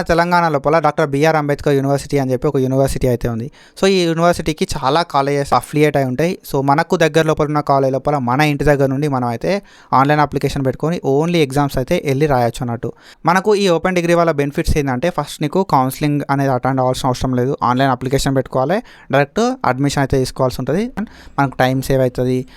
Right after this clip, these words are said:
And ఫీజు అనేది మేనేజ్‌మెంట్ తోటి కంపేర్ చేస్తే చాలా తక్కువ ఫీ అనేది ఉంటది. And నువ్వు ఏ జాబ్‌కి అప్లై చేసుకున్నా కూడా ఇదైతే వ్యాలిడ్ అవుతుంది అన్నట్టు. Like పీజీకి అప్లై చేసుకుందాం అనుకున్నా, యూపీఎస్సీ కావచ్చు, బ్యాంకింగ్ ఎగ్జామ్స్ కావచ్చు, ఏ ప-,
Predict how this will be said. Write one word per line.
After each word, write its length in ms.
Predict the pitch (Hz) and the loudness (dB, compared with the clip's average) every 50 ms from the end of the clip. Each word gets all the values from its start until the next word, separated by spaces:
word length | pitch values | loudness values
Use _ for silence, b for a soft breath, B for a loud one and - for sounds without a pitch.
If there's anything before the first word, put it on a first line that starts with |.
| B B B 127 135 | B B B 0 2
And 140 | 147 160 208 220 208 - | 2 2 0 -2 -2 -4
ఫీజు 240 | - 156 156 151 156 151 | -2 0 2 2 2 2
అనేది 240 | 147 143 143 160 156 147 135 | 2 0 0 -2 -2 -2 0
మేనేజ్‌మెంట్ 520 | 123 127 151 170 180 170 170 165 160 151 - | 2 2 2 2 0 0 0 -2 -2 0 0
తోటి 120 | 151 - - 135 | -2 0 0 -2
కంపేర్ 240 | 131 123 131 127 131 | 0 0 0 0 0
చేస్తే 160 | - - - - - | -4 -4 -6 -2 -2
చాలా 160 | 131 139 139 - 131 | 0 0 0 0 -2
తక్కువ 220 | - - - 139 - - | -2 0 -2 -2 0 2
ఫీ 80 | 135 131 123 | 0 0 0
అనేది 160 | 123 120 120 120 | 0 -2 -2 -2
ఉంటది. 260 | 113 120 117 120 120 - B B B B B B | -4 -4 -4 -4 -6 -8 B B B B B B
And 100 | 139 143 143 | 0 2 2
నువ్వు 180 | 139 151 185 214 226 B B B B - 151 | 2 2 0 0 -2 B B B B 0 2
ఏ 20 | 175 196 196 170 | 4 4 4 4
జాబ్‌కి 260 | 160 156 151 - - 147 | 2 2 2 2 0 -2
అప్లై 180 | 139 - 143 139 135 | 0 0 -2 -2 -2
చేసుకున్నా 320 | - - - 143 131 123 117 123 | -2 -4 -6 -4 -2 -2 -2 -2
కూడా 140 | 139 170 202 - - 131 | -2 -2 -4 -2 -2 0
ఇదైతే 340 | 127 131 123 117 - 170 185 202 165 143 131 | 2 2 0 2 0 0 0 0 0 0 0
వ్యాలిడ్ 300 | 110 117 127 135 127 123 | 2 2 2 0 0 0
అవుతుంది 200 | 110 - 127 120 113 | -2 -2 -2 -4 -4
అన్నట్టు. 240 | 110 110 - - - - B B B B - | -4 -6 -8 -10 -12 -12 B B B B -2
Like 140 | 127 127 - - 135 | -2 -2 0 0 0
పీజీకి 320 | 131 135 127 131 127 135 123 | 0 2 2 0 0 0 0
అప్లై 180 | 123 - 123 120 120 | 0 0 0 0 -2
చేసుకుందాం 280 | - - 139 127 120 120 117 | -2 -4 -4 -4 -2 -4 -4
అనుకున్నా, 240 | - 123 123 120 120 127 | -4 -2 -2 2 2 2
యూపీఎస్సీ 420 | 127 120 - 123 120 120 - 123 120 | 2 2 0 0 0 0 0 -2 -2
కావచ్చు, 220 | 120 117 - - 123 120 123 | -2 -2 -2 -4 -2 0 0
బ్యాంకింగ్ 300 | 127 131 - 143 127 120 | 0 0 0 -2 -2 -2
ఎగ్జామ్స్ 280 | 120 123 123 123 - 156 147 | -2 -2 -4 -4 -4 -4 -6
కావచ్చు, 220 | 120 117 - 127 123 - 131 143 147 | -6 -6 -6 -8 -6 -2 0 2 2
ఏ 20 | 170 185 196 202 - - - - - | 4 2 2 0 -2 -6 -8 -2 -2
ప-, 80 | 147 | 0